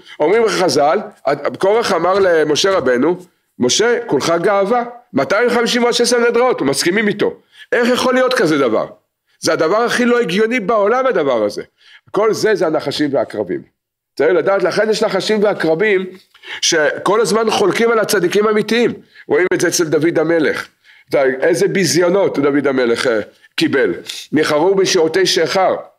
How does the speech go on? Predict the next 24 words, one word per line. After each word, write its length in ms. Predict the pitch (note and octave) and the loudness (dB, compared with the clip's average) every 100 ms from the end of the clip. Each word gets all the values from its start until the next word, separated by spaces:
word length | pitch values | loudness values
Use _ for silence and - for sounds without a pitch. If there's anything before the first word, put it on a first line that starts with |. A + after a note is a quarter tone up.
| _ | _
יושבי 320 | A#2+ C3 F#3+ | -4 0 0
קרנות 340 | F#3 E3+ F3 F3+ | 0 0 0 0
ש-, 60 | F3+ D3 - - - | 0 -2 -6 -16 -4
יושבי 280 | B2+ C#3+ F3+ | -2 0 0
קרנות. 540 | F3 F3 F#3 C3 - - _ _ _ _ | 0 0 0 -2 -6 -20 _ _ _ _
כתוב 300 | C#3 B2+ F#3+ | -2 0 0
בגמרא 300 | E3+ C#3+ E3 | 0 2 2
במסכת 480 | F3 C#3+ - G3 F#3 | 2 0 0 0 0
בבא 280 | C#3+ F3 F3+ | 0 0 2
מציעא, 420 | D#3 - E3+ B2 F2+ - _ _ - | 0 0 0 0 -4 -16 _ _ -2
דוד 200 | D3+ F#3+ | 0 0
המלך 300 | G#3 A3 F#3+ | 0 0 0
ישב 260 | E3 G3 | 0 0
בבית 240 | F#3+ G3+ G#3 | 0 0 0
המדרש, 600 | G3 F3 G3 G3 - - | 0 0 0 0 -2 0
למד, 380 | D3 F3+ B3 E3 - _ _ _ | 0 2 0 -2 -8 _ _ _
למד 220 | A#2+ D#3 | -2 0
תורה 340 | G3 G#3+ G#3 A#3+ | 0 0 0 0
בבית 260 | E3 E3+ | 0 0
המדרש. 540 | F#3+ F#3+ G3 G#3+ C3 - - _ - | 0 0 0 0 -2 -6 -16 _ -16
באו 340 | B2+ E3+ F#3+ G3 | -4 0 0 2
ושאלו 340 | F#3 F3 E3+ | 0 2 2
אותו 200 | G3+ G#3 | 2 0
בלעג, 560 | E3+ F3 G3+ G#3 A#2 | 2 2 2 2 0